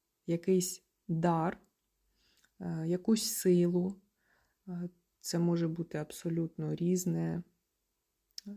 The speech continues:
Це може бути як <laughs> сила вести бізнес, е, сила там проявлятися в творчості,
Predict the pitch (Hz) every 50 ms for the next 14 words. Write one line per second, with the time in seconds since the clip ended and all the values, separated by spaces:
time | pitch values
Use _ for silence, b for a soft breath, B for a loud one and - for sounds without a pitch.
0 | 202 190 - - 170 170 170 170 175 175 170 180 180 180 170 165 165 - - 175
1 | 175 170 175 170 170 - - - 170 - - 170 170 - - 202 208 208 - -
2 | 190 190 180 180 175 180 175 175 - - 175 170 170 180 208 226 226 196 165 165
3 | - - - - B B B B B B B B B B B B - 170 160 156
4 | 160 - - - 180 180 180 175 160 165 - 160 151 156 156 151 156 - - 165
5 | 160 160 160 165 165 165 165 - 160 156 - - 160 160 - - - _ - 175
6 | 175 185 208 220 214 - - 175 160 - - - 170 165 156 170